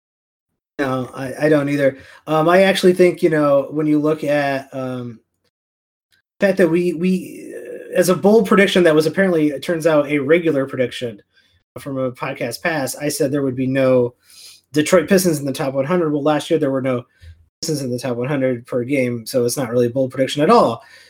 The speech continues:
You got Jeremy Grant just having a really great game the other night. Um, Blake Griffin also having a great game. I,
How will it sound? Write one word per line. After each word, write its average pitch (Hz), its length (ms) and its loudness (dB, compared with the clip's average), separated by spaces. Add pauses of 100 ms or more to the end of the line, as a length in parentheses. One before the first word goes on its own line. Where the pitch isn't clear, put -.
(540)
You 185 60 -4
got 208 400 4
Jeremy 175 340 4
Grant 180 440 4 (200)
just 147 160 -6
having 151 240 0
a 143 80 -4
really 156 280 2
great 147 240 2
game 147 180 0
the 143 80 -4
other 135 140 0
night. 131 500 -2
Um, 123 580 -8
Blake 151 340 -2
Griffin 156 360 0
also 165 360 0
having 143 240 -2
a 127 60 -4
great 123 280 -2
game. 117 360 -8 (960)
I, 226 200 0